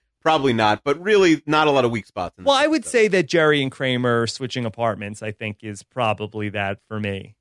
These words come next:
Speaker 1: No, it's great. I'm not saying it's not great. I'm just saying
Speaker 2: Just that
Speaker 1: there's not,
Speaker 2: one
Speaker 1: like,
Speaker 2: scene.
Speaker 1: one line.
Speaker 2: Yeah.
Speaker 1: Yeah, that scene is incredible, but I'm, I don't know if there's one line you could point to as, like, being like, "Oh, this is one of the most iconic things ever." But yeah, no, I'm nitpicking. This is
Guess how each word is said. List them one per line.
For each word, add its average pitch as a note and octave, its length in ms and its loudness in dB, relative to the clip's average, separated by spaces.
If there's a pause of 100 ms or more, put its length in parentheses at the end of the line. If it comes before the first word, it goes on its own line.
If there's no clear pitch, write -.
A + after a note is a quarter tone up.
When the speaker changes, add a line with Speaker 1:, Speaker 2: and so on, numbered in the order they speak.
(260)
Speaker 1:
No, C4+ 180 4
it's C4+ 120 0
great. B3 280 2
I'm F#3 80 0
not A#3+ 120 -2
saying A3 140 0
it's - 140 -4
not F3+ 160 0
great. D3 160 2
I'm C3+ 100 0
just C#3 140 -8
saying D#3+ 160 0
Speaker 2:
Just C#4 60 2
that - 20 -
Speaker 1:
there's G#3+ 100 2
not, G#3+ 80 2
Speaker 2:
one G#3+ 80 2
Speaker 1:
like, C#3+ 120 2
Speaker 2:
scene. C#3 360 -4
Speaker 1:
one C#3+ 400 2
line. C#3+ 480 2
Speaker 2:
Yeah. G2 360 -4 (100)
Speaker 1:
Yeah, E3+ 160 2
that E3+ 180 0
scene G3 200 -2
is C#3 80 0
incredible, A2+ 680 0
but B2 220 -2 (180)
I'm, E3+ 140 -4
I F#3+ 100 2
don't G#3+ 100 4
know G#3+ 60 4
if F#3+ 60 -2
there's E3+ 160 0
one D3 300 2
line B2+ 280 4
you A2+ 80 -4
could - 180 -18
point G2 260 -8
to G2 100 -8
as, F#2 100 -10
like, F#2 220 -8
being G2 240 -6
like, F#2 220 -10 (460)
"Oh, A2 120 -6
this G2 180 -10
is G#2 100 -20
one G#2+ 200 -2
of F#2 80 -8
the F#2+ 80 -8
most F#2 180 -8
iconic F#2 320 -10
things G2 160 -14
ever." G#2+ 140 -6
But - 100 -4
yeah, C#3+ 200 4
no, D#3 220 -2 (220)
I'm F3 160 0
nitpicking. A2 420 -4
This B2 140 -6
is A2+ 100 -20